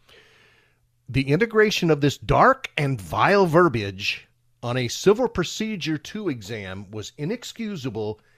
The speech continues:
and appropriate measures of accountability must be executed by the U I C administration."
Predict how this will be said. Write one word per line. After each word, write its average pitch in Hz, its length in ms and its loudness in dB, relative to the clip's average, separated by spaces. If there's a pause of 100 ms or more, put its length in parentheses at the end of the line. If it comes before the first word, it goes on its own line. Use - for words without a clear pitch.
(360)
and 127 160 -4
appropriate 190 720 0
measures 143 560 2
of 110 160 -6
accountability 143 880 0
must 107 300 -8
be 147 160 0
executed 110 760 -6 (340)
by 110 140 -4
the 104 120 -8
U 113 200 -4
I 113 160 -2
C 110 260 -8
administration." 98 960 -8